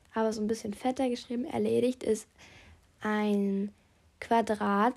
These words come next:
wo ein Hackerl drinnen ist. Verschoben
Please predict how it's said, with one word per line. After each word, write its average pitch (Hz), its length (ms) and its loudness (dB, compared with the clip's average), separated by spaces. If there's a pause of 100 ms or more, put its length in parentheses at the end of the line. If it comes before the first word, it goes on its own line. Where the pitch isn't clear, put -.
(140)
wo 220 160 2
ein 208 240 0
Hackerl 240 300 4
drinnen 208 360 0
ist. 254 220 0 (180)
Verschoben 294 840 4